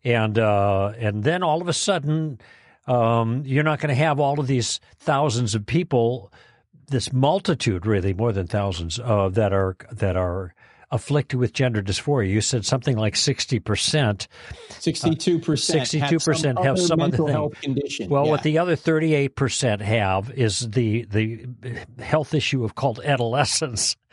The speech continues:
Speaker 2: Mm-hmm.
Speaker 1: Uh, so, and I think there, there's a lot of that going on. It's just confused people. And instead of getting help from the adults that are, um, are principals in their lives, like, uh, e-, e-, even their, their parents in many cases, but certainly the schools,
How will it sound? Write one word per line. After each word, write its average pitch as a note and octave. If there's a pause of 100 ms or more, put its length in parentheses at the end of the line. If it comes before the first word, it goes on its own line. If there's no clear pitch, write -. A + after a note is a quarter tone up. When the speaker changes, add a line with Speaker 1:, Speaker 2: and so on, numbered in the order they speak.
(220)
Speaker 2:
Mm-hmm. E3
Speaker 1:
Uh, A3+ (280)
so, D#3+
and E3
I F#3+
think E3+
there, D3+ (120)
there's B2+
a C3+
lot D3
of D#3
that A#2+
going D3
on. A3
It's -
just -
confused F#3
people. G2+
And C3
instead C#3+
of F#3
getting D3
help G3
from D3+
the B2+
adults A2 (480)
that B2+
are, A#2+
um, G#2+ (420)
are A#2+
principals E3
in C3
their A2+
lives, F#2
like, G2
uh, F#2+ (540)
e-, -
e-, C#3
even C#3+
their, A2+ (100)
their G#2+
parents D#3
in B2
many B2
cases, C3 (140)
but A#2
certainly C3+
the F#2
schools, C#3